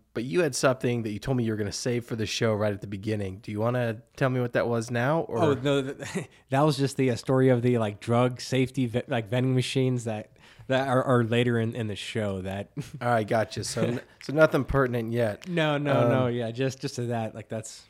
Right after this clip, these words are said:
Speaker 2: funny. I got a lot to say.
Speaker 1: Awesome. <laughs> Alrighty, well,
Speaker 2: Which
Speaker 1: uh,
Speaker 2: I'm more on.
Speaker 1: got a hair. Um,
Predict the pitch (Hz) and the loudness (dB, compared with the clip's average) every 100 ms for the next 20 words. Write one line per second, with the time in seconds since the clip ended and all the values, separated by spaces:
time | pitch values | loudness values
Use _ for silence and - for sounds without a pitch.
0 | _ - 110 107 104 98 101 95 - 95 | _ -6 -4 -4 -4 -6 -6 -8 -10 -12
1 | 90 87 _ - - - - _ - 131 | -14 -16 _ -14 -14 -16 -20 _ -12 -10
2 | - - 113 - - - - - 170 190 | -8 -10 -12 -20 -20 -20 -20 2 4 6
3 | 190 120 107 131 120 - - _ - - | 4 2 2 4 2 0 -16 _ -20 -14
4 | - 95 95 87 - - 123 - 123 110 | -12 -12 -16 -18 -18 -18 -14 -6 -4 -4
5 | - - 117 - - - 139 143 143 135 | -6 -16 -20 -20 -20 -4 4 6 8 4